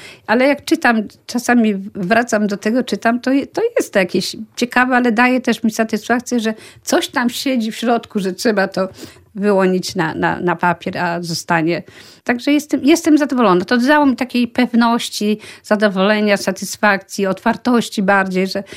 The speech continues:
teraz się nie boję. Jestem wszędzie, gdzie tylko, e, jest to możliwe i, i nie boję się ani nikogo, niczego. Mam tej więcej odwagi, a zadowolenia też, bo to też jest dużo,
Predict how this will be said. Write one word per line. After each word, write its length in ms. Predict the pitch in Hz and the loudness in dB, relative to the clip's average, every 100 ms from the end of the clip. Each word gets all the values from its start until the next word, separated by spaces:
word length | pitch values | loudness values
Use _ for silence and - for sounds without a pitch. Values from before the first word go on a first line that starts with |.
| - - | -14 -4
teraz 220 | 247 - | -4 0
się 100 | 302 | 2
nie 100 | 320 | 2
boję. 340 | 427 196 180 | 4 4 2
Jestem 280 | 196 - 233 | 0 -4 -4
wszędzie, 380 | - 320 254 254 | 0 0 2 0
gdzie 180 | 214 233 | -2 0
tylko, 360 | 254 226 202 | -2 2 2
e, 100 | 190 139 196 - 208 - | 2 0 -2 -4 -8 -2
jest 220 | 240 254 | 0 2
to 60 | 214 | 2
możliwe 640 | 208 196 208 262 254 277 214 | 2 2 2 2 4 2 2
i, 140 | 214 - - - | -2 -6 -16 2
i 80 | 269 | 4
nie 120 | 311 | 6
boję 280 | 240 208 220 | 4 2 0
się 140 | - | 0
ani 240 | 262 294 | 2 6
nikogo, 380 | 302 - 254 233 | 4 2 2 4
niczego. 380 | 226 208 226 208 196 - | 2 2 0 2 0 0
Mam 300 | 202 190 185 | 0 0 0
tej 160 | 185 | -4
więcej 320 | 190 233 - | -2 -2 -2
odwagi, 720 | 185 175 196 190 175 170 156 - - - | -4 -2 0 -2 -2 -2 -4 -6 -10 -4
a 80 | 277 | 0
zadowolenia 640 | 294 220 196 185 185 170 | 2 2 0 0 2 0
też, 280 | 165 151 131 | -2 -6 -6
bo 120 | 185 | -8
to 140 | 170 175 | -6 -4
też 240 | 175 - | -4 -4
jest 160 | 170 175 | -8 -6
dużo, 320 | 185 175 | -4 -4